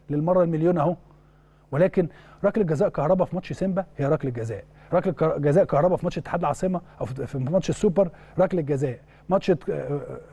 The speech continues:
آه، ركلة جزاء كهربا في ماتش سيمبا الأول، ثم سيمبا الثاني ركلة جزاء. النهاردة دي حضراتكم شايفينها إيه؟ يا ريت حد من اللي ما بيشجعش الأهلي يقول لي، حضرتك شايف الكرة دي إيه؟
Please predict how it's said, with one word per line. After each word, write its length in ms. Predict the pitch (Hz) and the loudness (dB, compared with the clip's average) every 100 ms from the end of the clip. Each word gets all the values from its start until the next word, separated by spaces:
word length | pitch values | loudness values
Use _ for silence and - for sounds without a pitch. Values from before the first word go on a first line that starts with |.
| 131 | -12
آه، 220 | 117 117 | -8 -2
ركلة 220 | 202 190 | 0 0
جزاء 280 | 160 151 202 | -2 0 0
كهربا 360 | - 165 202 | 2 2 2
في 140 | 165 165 | 2 -2
ماتش 320 | 190 - - _ _ _ _ _ _ _ _ - | -2 -4 -12 _ _ _ _ _ _ _ _ -4
سيمبا 260 | - 208 | 0 2
الأول، 380 | 185 185 190 131 - _ _ _ _ | 2 2 2 -2 -10 _ _ _ _
ثم 360 | - 226 160 123 _ _ _ _ _ | 2 2 -2 -8 _ _ _ _ _
سيمبا 300 | - 220 220 | -4 0 2
الثاني 400 | 190 - 240 240 208 _ | 2 2 0 -2 -10 _
ركلة 220 | 196 214 190 | 0 0 0
جزاء. 380 | 165 156 156 | 0 0 0
النهاردة 440 | 180 180 190 240 196 | 2 2 2 4 2
دي 120 | 202 | 2
حضراتكم 460 | - 180 190 202 180 | 0 2 2 2 -4
شايفينها 380 | 165 143 175 | -2 0 0
إيه؟ 240 | 147 143 123 - _ _ _ _ _ _ _ _ _ _ _ _ _ _ _ _ _ _ _ _ _ _ _ _ _ _ _ _ - - - | 0 -2 -4 -10 _ _ _ _ _ _ _ _ _ _ _ _ _ _ _ _ _ _ _ _ _ _ _ _ _ _ _ _ -18 -18 0
يا 100 | 175 | 2
ريت 140 | 254 | 2
حد 260 | - 262 220 | 2 0 2
من 180 | 240 220 | 2 2
اللي 140 | 208 | 4
ما 80 | 202 | 4
بيشجعش 540 | 190 190 185 233 233 | 2 0 0 0 0
الأهلي 300 | 208 226 226 | 4 4 4
يقول 220 | 208 190 190 | 4 4 2
لي، 160 | 135 - - | -2 -10 -4
حضرتك 480 | 175 180 269 277 | 2 4 4 2
شايف 280 | - 269 170 | 4 4 4
الكرة 280 | 214 226 226 | 0 2 2
دي 120 | 175 | 2
إيه؟ 200 | 156 143 | -2 -6